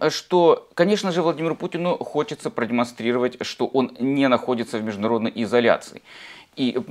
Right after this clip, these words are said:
скорее всего, пригласил он вот этих вот лидеров для того, чтобы показать, что Россия, в общем, находится в фарватере мировой политики, что её не выбросили за борт мировой истории,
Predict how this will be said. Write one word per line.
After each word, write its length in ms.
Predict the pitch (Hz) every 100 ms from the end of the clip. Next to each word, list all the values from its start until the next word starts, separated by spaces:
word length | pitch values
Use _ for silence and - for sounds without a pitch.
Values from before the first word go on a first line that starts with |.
| 107
скорее 260 | - 156 147
всего, 180 | 170 -
пригласил 580 | 156 156 - 170 135
он 200 | 127 120
вот 240 | 113 123 -
этих 400 | 139 120 107 -
вот 160 | 104 123
лидеров 480 | 113 104 127 151 101 113
для 140 | 113
того, 360 | 113 107 156 - -
чтобы 220 | 139 113
показать, 380 | 123 143 180 - - - 143
что 300 | - 175 - -
Россия, 840 | 156 151 - 156 175 175 208 -
в 260 | - 127 120
общем, 680 | 151 - 185 185 147 117 117
находится 480 | 120 151 160 - 147
в 220 | 107 135
фарватере 600 | 123 135 131 180 175 120
мировой 300 | 110 113 104
политики, 600 | 107 95 170 185 156 151 - - - 127
что 480 | 131 - 160 156 - - -
её 480 | 156 151 151 190 - -
не 240 | - 180 156
выбросили 720 | 180 127 123 - 120 117 -
за 300 | 123 120 139
борт 460 | 107 101 - - 143
мировой 320 | 135 123 117
истории, 560 | 120 117 - 190 180